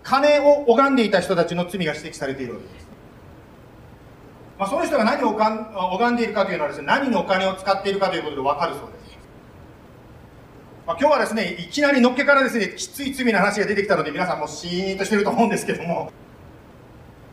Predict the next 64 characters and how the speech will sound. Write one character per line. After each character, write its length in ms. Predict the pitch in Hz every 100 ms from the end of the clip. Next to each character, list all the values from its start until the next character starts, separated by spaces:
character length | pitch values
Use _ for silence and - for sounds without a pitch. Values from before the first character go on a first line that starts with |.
| - - -
こ 80 | 302
こ 80 |
で 80 | 381
で 80 | 339
す 80 | 233
ね、 80 | 202
ち 80 |
ょ 60 | 330
っ 80 | 320
と 280 | 233 - -
ポ 140 | 190
ー 20 | 202
ズ 60 |
し 80 | 190
て 60 | 165
で 60 |
す 60 | 151
ね、 240 | 151 - - - -
イ 100 | 285
エ 40 |
ス 180 | 370 349
様 180 | 254 214
が 240 | 185 147 156
な 260 | 330 370
ぜ 320 | 349 302 226 -
こ 120 | 233
ん 20 |
な 80 | 262
こ 60 |
と 60 | 262
を 0 |
言 100 | 202
っ 20 |
た 100 | 185
の 60 | 160
か、 80 | -
つ 60 |
ま 80 | 262
り 80 | 190 - 220
イ 80 |
エ 60 | 311
ス 180 | 370 -
様 220 | 262 233
が 320 | 226 - - -
私 380 | 202 262 339 330
た 60 | 269
ち 100 | 254
に 200 | 269 -
罪 220 | 339 339
が 140 | 320
あ 20 |
る 80 | 294
よ、 200 | 294 - - - -
オ 240 | 427 370
ー 60 | -
ル、 60 | -
つ 60 |
ま 60 | 294
り 80 | - -
あ 120 | 320
ん 100 | 349
た 80 | 330
に 80 |
も 80 | 320